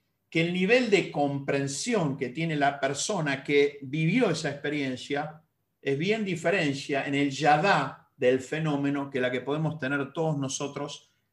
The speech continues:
que no estuvimos. Entonces, lo que quiero compartir con ustedes es que el conocimiento, y nos interesa muchísimo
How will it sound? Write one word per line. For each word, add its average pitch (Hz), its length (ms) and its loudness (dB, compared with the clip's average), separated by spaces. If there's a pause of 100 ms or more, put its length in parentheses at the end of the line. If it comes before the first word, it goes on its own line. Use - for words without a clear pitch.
que 123 100 -2
no 131 100 -2
estuvimos. - 840 -12 (400)
Entonces, 247 320 2
lo 208 100 4
que 202 120 0
quiero 254 200 2
compartir 185 460 -2
con 190 140 -2
ustedes 190 480 2
es 185 140 -4
que 165 440 -4 (280)
el 170 220 2
conocimiento, 170 1040 -2
y 151 120 -4
nos 156 180 -2
interesa 180 460 0
muchísimo 147 840 -4